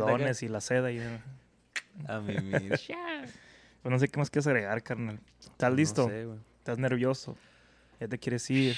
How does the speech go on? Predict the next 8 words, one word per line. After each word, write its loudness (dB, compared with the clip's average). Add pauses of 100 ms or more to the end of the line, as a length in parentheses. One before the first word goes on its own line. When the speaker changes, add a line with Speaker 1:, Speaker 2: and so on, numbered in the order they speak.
(640)
Speaker 2:
Pues -14
Speaker 1:
¿Ansioso? -2 (320)
Speaker 2:
sí, -8
güey, -2
poquito -6
ansioso, -6
güey, -8
porque -8